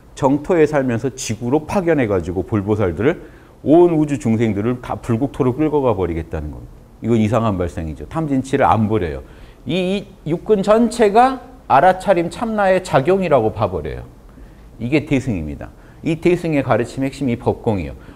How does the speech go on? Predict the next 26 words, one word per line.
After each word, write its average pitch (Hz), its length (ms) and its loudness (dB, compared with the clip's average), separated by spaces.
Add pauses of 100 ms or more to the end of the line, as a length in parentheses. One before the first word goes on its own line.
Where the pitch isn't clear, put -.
마음법이 165 600 2
본래 143 320 4
공에서 123 460 0
참나 165 320 -4
작용이라는 101 580 -4
거예요. - 180 -18 (720)
이 190 220 -4
공짜리가, 190 720 4 (240)
알아차림이 185 600 4
공짜리인데, 143 800 0 (400)
이 175 140 2
알아차림이 196 720 2
텅 220 280 0
비어 185 120 4
있으니까 156 540 0
공짜리니까 139 760 0
공적 131 500 2
영지라고 117 560 2
해요. 71 200 -6 (640)
텅 202 280 -2
빈 180 160 0
알아차림, 117 640 2
순수 180 360 -6
의식의 117 400 -4
다른 107 240 0
말입니다. 82 440 -4